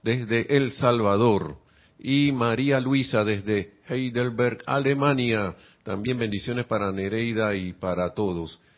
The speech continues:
Charity del SOC también, "Muy buenas tardes, Nereida y Nelson, y Dios les bendice desde Miami, Florida".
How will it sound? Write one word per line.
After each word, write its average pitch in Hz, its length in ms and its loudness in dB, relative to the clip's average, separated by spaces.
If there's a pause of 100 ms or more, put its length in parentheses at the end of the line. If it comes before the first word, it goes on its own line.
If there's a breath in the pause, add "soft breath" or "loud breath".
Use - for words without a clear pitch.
(240 soft breath)
Charity 120 540 -2
del 101 200 -2
SOC - 340 -6
también, 113 360 -2
"Muy 117 140 -2
buenas 117 400 -4
tardes, 95 760 -4 (280 soft breath)
Nereida 101 800 0
y 90 280 -6
Nelson, 92 460 -6
y 92 60 -4
Dios 110 360 -2
les 107 200 -6
bendice 95 440 -8
desde 87 380 -6
Miami, 101 440 -2
Florida". 92 600 -4